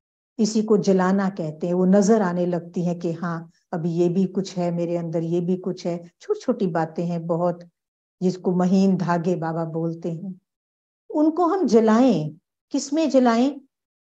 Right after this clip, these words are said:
दृढ़ता की तीली लगा दें। योग की अग्नि ठीक है,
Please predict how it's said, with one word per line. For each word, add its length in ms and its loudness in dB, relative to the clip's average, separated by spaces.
दृढ़ता 560 4
की 360 -4
तीली 280 4
लगा 540 -4
दें। 240 -12
योग 320 0
की 100 2
अग्नि 240 4
ठीक 320 2
है, 260 0